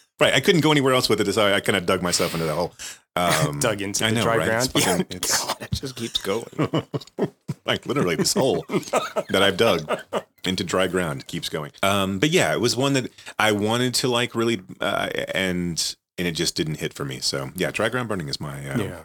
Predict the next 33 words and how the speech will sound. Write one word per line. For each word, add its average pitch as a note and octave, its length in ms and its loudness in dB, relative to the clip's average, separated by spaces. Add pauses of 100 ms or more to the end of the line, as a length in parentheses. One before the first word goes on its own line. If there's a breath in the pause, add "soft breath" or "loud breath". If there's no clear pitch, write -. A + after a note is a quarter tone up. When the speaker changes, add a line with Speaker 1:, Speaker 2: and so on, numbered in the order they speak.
Speaker 1:
near D#3 220 -4
miss C#3+ 160 -2
screaming. D3 440 -4
Speaker 2:
And, D3+ 280 0
and C#3 200 2 (260)
my, D3 880 2
m-, B2+ 260 -2
mine B2+ 240 4
is A2 100 2
similar F#2+ 680 0
in G#2 120 2
the G#2 80 2
respect G2 440 -2
I A2+ 160 0
picked - 260 -6
Foe. D#2 480 -4 (300)
Speaker 1:
Mm-hmm. F#2+ 180 -2
Speaker 2:
Um, G#2 420 0
Paul C3+ 160 2
Mescal, A2+ 360 0
Saoirse A2 380 -2
Ronan. F#2 400 -4 (320)
Um, F#2 420 0
I A2 160 0
saw F#3+ 240 4
this F#3 240 2
at C#3+ 80 -2
the C3+ 120 -2
Heartland C3 380 -2
Film A#2 220 -4
Festival F#2+ 580 -6
and C3+ 160 4
was, B2+ 200 2